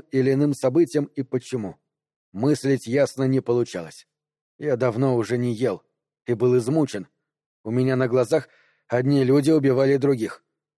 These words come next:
Я видел, что происходило с ними потом, так и не понимая причин.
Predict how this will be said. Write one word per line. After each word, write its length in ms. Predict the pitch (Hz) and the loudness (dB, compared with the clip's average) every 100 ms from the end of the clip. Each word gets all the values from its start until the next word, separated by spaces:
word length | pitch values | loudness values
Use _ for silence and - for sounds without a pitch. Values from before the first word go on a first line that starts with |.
| - | -8
Я 220 | 123 131 | -2 2
видел, 300 | 143 131 113 | 2 0 -2
что 200 | - 120 | -2 -4
происходило 640 | 123 127 - 120 131 131 | 0 -2 0 -2 2 0
с 80 | - | 0
ними 240 | 135 139 | -2 0
потом, 420 | 127 131 - 139 95 _ _ _ _ - | 0 -2 0 -2 -2 _ _ _ _ -4
так 240 | 131 123 | -4 0
и 100 | 127 | 0
не 140 | 120 131 | 0 0
понимая 560 | 131 131 135 127 104 | 0 0 0 -2 -4
причин. 460 | 92 107 - 98 82 | -6 -10 -10 -14 -14